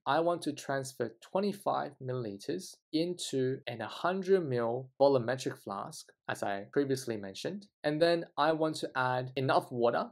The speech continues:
that is distilled or deionized water, until it reaches the indicated mark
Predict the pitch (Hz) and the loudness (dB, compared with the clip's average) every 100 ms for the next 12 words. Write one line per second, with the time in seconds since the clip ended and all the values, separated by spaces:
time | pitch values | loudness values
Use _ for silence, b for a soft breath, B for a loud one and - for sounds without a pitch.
0 | _ 117 113 - - - - 143 123 110 | _ 2 2 -2 -6 -4 2 4 4 2
1 | 113 120 143 131 131 113 120 175 - 123 | -2 0 0 -2 -2 -2 0 -2 -4 -4
2 | 117 - 139 143 127 117 123 127 - 123 | -4 0 0 2 0 0 0 -2 -2 -2
3 | 120 123 - 127 120 123 110 101 104 98 | -2 -4 -10 -6 -6 -6 -8 -4 -4 -4